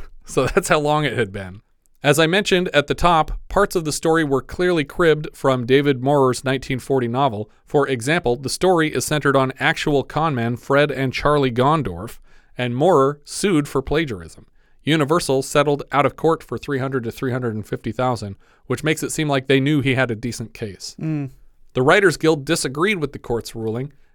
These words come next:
Speaker 1: and so Ward's Oscar eligibility was not contested, and his Oscar win was deemed fully legitimate. Later,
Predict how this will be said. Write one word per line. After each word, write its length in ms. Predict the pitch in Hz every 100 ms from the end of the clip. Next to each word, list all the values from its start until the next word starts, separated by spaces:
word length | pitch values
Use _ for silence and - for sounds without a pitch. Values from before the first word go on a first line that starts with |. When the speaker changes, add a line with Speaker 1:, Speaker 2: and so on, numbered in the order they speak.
| -
Speaker 1:
and 100 | 117
so 180 | - 131
Ward's 340 | 117 139 135 -
Oscar 400 | - 151 - 147
eligibility 640 | 110 113 104 101 104 104 110
was 180 | 107 123
not 220 | 131 -
contested, 560 | 120 - 156 - 113 - - -
and 140 | 117 117
his 180 | 135 -
Oscar 340 | 147 - 139
win 200 | 131 135
was 120 | 123
deemed 320 | 113 131 131 123
fully 280 | - 139
legitimate. 480 | 135 127 131 123 95 - _ _ _ _
Later, 340 | 151 180 156